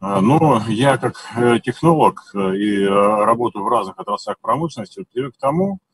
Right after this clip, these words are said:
что все процессы регламентируются. Всегда есть технология, есть технологический регламент, и есть люди, которые отвечают за технологии. Я считаю, что обслуживание города,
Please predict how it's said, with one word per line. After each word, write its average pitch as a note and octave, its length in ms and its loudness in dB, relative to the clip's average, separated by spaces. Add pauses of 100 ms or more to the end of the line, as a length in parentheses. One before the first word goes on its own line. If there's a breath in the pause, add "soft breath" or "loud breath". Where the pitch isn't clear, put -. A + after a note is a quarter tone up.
(320 soft breath)
что - 160 -10
все - 180 -6
процессы B2+ 400 -4
регламентируются. A2 800 -4 (180)
Всегда C#3+ 260 -8
есть B2+ 140 -6
технология, D3 600 -4
есть A#2+ 240 -6
технологический A2+ 480 -6
регламент, B2+ 520 -4
и G#2+ 80 -14
есть A#2 380 -8
люди, B2 240 -8
которые G#2 360 -8
отвечают G2 360 -10
за F2 60 -12
технологии. F2+ 520 -10 (680 soft breath)
Я A2 120 -6
считаю, C#3+ 240 -8
что C#3 160 -2
обслуживание C#3+ 480 -6
города, C3 580 2